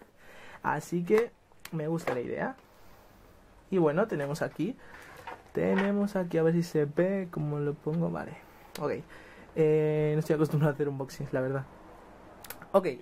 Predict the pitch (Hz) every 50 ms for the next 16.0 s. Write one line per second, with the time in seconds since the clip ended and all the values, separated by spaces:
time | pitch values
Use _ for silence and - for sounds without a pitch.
0 | - 147 - 175 208 226 208 170 160 - 233 240 254 185 - - 185 214 233 233
1 | 240 - - - 156 156 175 190 185 175 170 - - 185 202 220 233 - - -
2 | - - - - - - - - 147 147 151 - - 147 151 165 - 214 214 185
3 | 165 139 143 143 - - 143 143 143 160 196 196 196 196 196 226 240 - - -
4 | 160 151 - - - 156 151 185 247 302 - - - - - - - - - -
5 | - - 139 135 135 131 139 131 143 143 147 151 170 - - 135 135 135 - -
6 | 214 240 254 254 - - - - - - - - - - - - - - - -
7 | - 156 151 151 151 151 147 147 151 147 147 147 147 143 143 - - 143 143 143
8 | 143 147 147 147 147 147 147 147 147 151 151 - - 151 151 147 143 143 139 139
9 | 139 143 143 143 143 147 - - 254 208 - - - 214 208 208 208 208 202 208
10 | 208 208 208 208 208 - - - - - - - - - - - - - 143 139
11 | 127 131 131 - 135 139 139 156 190 214 247 254 247 262 277 269 - - - -
12 | - - - - - - - - - 170 170 - - 143 139 143 143 143 139 139
13 | 139 143 - - - - - - - - - 160 151 143 143 143 143 139 143 -
14 | 156 151 139 143 139 139 139 135 139 139 - 143 139 139 139 - - 156 151 147
15 | 147 160 160 147 151 156 156 156 151 151 147 151 147 143 143 143 - 160 165